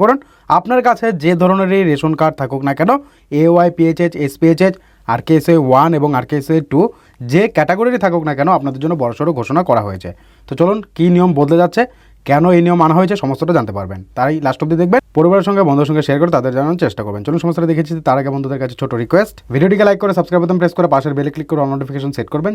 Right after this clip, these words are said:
যারা সাবস্ক্রাইব করে রেখেছেন, অসংখ্য ধন্যবাদ। দেখুন বন্ধুরা, বলা হচ্ছে ওজনে কম দিলে বেরোবে না বিল। রেশন দোকানে নয়া যন্ত্র কিভাবে কাজ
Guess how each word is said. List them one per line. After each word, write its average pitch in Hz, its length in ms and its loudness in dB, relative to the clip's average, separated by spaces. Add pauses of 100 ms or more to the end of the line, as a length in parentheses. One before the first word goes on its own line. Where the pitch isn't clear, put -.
যারা 110 180 -4
সাবস্ক্রাইব 98 360 -10
করে 160 160 2
রেখেছেন, 180 260 0 (160)
অসংখ্য 196 360 -4 (100)
ধন্যবাদ। 87 340 -8 (240)
দেখুন 160 240 -6
বন্ধুরা, 127 300 -6
বলা 175 160 2
হচ্ছে 185 200 0 (500)
ওজনে 220 280 2 (160)
কম 180 120 2 (120)
দিলে 160 180 0 (320)
বেরোবে 175 380 2
না 226 60 4 (120)
বিল। 107 180 -8 (640)
রেশন 233 260 2 (100)
দোকানে 190 300 0 (320)
নয়া 160 280 4
যন্ত্র 190 220 0 (520)
কিভাবে 220 340 2 (140)
কাজ 170 160 2